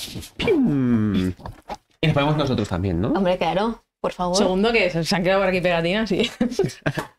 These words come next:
Speaker 2: No me robéis, ¿eh? Que lo he pillado yo.
Speaker 1: Curso, Nuria, maquetando la web desde cero. Curso de que se ha currado un montón, de
Speaker 3: Buah.
Speaker 1: mientras íbamos haciendo
Speaker 3: <clears throat>
Speaker 1: poquito a poquito cada cosa de la web y salía la idea, esto da para curso, esto da para curso, esto es una parte.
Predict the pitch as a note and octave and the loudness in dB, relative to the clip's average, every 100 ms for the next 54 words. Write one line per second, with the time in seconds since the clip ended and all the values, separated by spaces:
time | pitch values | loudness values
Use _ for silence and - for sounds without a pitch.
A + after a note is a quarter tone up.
0 | - _ _ - G3+ G#3+ A3+ G3 G#3 A#3 | -20 _ _ -4 0 2 2 2 2 0
1 | G#3 G#3+ D4+ - - - - G3 A3 G3+ | 0 -2 -4 -8 -6 -4 0 2 2 2
2 | A3 G3+ F3+ E3+ F#3+ A3 B3+ - - E3 | 2 2 2 2 2 2 0 -2 0 2
3 | G3+ F3 - D#3+ C#3+ D#3 F#3+ D#3+ F3 F3+ | 4 2 2 0 2 2 2 2 2 2
4 | D3+ C3+ C#3 F#3+ - _ _ - E3+ F3+ | 0 0 2 0 -2 _ _ -4 -2 2
5 | G#3 F3 C#3+ C3+ - D3+ - G#3 D#3 C3+ | 2 2 0 -2 -2 -2 0 0 2 2
6 | B2 G#2+ A2 A2 C3+ F#3 F3 C3 C3 B2+ | 2 2 2 2 2 2 2 2 2 0
7 | B2 E3 F3+ D#3 F#3 D3 F#3+ B2 D#3 D3 | 0 2 2 2 2 4 2 0 -2 -2
8 | C3+ C#3 C3 C#3+ C3+ C3+ C3 C3+ B2 A#2+ | -2 -2 0 2 2 2 0 2 2 2
9 | A2+ C3+ B2+ C3+ C#3+ C#3 C3+ B2 - - | 2 2 0 0 0 2 0 -2 -10 -14
10 | - D3+ - D#3+ D3 B2+ C#3 C3+ A#2 C#3 | -4 -2 0 0 0 0 -2 0 0 -2
11 | - E3 D#3+ C#3 D3+ C#3+ C3+ G3 F#3 F3+ | 0 0 2 0 0 0 0 0 0 2
12 | E3 E3 E3+ E3+ A2+ | 2 2 0 0 -4